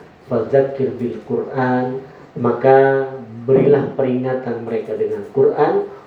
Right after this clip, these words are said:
"Wa man yakhafu wa'idin." Dan siapapun yang takut kepada ancamanku, maka dialah yang akan kembali kepadaku dengan sel-, selamat. Jadi, Raqib Atid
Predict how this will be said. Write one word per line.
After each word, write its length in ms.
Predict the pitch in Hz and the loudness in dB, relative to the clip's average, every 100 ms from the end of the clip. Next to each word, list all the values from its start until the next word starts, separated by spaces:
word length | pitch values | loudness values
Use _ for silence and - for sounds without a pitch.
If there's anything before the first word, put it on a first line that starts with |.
| - | -14
"Wa 180 | 117 120 113 | -4 -2 -2
man 260 | 117 113 | -4 -6
yakhafu 1200 | 113 113 - - - 156 - - 165 147 131 113 | -4 -4 -4 -2 2 4 2 -2 2 4 4 0
wa'idin." 800 | 113 110 123 147 131 113 107 98 95 _ _ _ _ _ _ _ - - - | -4 -4 -2 0 0 -2 -8 -8 -16 _ _ _ _ _ _ _ -20 -20 -4
Dan 160 | 117 113 | -2 -2
siapapun 640 | - 123 120 120 123 113 | 0 0 2 -2 -2 -2
yang 240 | 113 107 - | 0 -2 0
takut 360 | 190 - 262 - | 0 0 -2 2
kepada 480 | - 185 160 151 | 2 2 0 -2
ancamanku, 880 | 139 135 127 139 139 135 135 135 135 - - _ | -2 0 0 0 -2 -2 2 2 2 -6 -20 _
maka 320 | 120 120 - 113 117 | -8 -8 -8 -12 -10
dialah 360 | 113 - - - | -8 -8 -8 -8
yang 200 | 453 - | -10 -10
akan 380 | - - 113 117 113 | -14 -12 -12 -8 -6
kembali 600 | 123 117 120 120 113 110 | -6 -4 -2 -2 -2 -6
kepadaku 600 | 107 107 110 - 123 117 | -8 -8 -10 -12 -14 -8
dengan 240 | 110 110 | -6 -8
sel-, 360 | - 110 120 - - - - - | -10 -10 -8 -10 -18 -20 -20 -20
selamat. 560 | 151 151 185 190 - 165 - - - - - - | -14 -10 -10 -10 -14 -16 -20 -20 -20 -20 -20 -12
Jadi, 560 | 101 - 120 139 143 143 - - - - _ - | -12 -4 0 2 0 -4 -12 -20 -20 -20 _ -18
Raqib 560 | 131 127 - - 139 - | -2 0 0 2 2 2
Atid 800 | - 110 - 143 147 151 151 | -8 -12 -4 4 4 4 -2